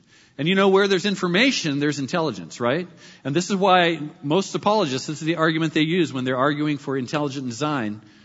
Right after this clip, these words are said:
and they're arguing for a creator. It's that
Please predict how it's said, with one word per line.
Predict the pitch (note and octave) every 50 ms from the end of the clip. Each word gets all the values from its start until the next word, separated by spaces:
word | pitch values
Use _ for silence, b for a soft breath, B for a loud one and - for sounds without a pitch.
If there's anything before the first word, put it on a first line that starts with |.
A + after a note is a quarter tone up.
| B B B
and | B A#2+ A2 A2 - -
they're | C3 C#3 C3+ A#2 B2 C3 A2+
arguing | A#2+ C3+ C#3 C3+ C#3+ C#3 C3
for | - - C#3
a | B2+ A#2+
creator. | - - C#3 D3 D#3+ D3 B2 A2+ A#2 - B B B B
It's | D#3 C#3+ C#3 -
that | - D#3 D3 D3+ C#3+ -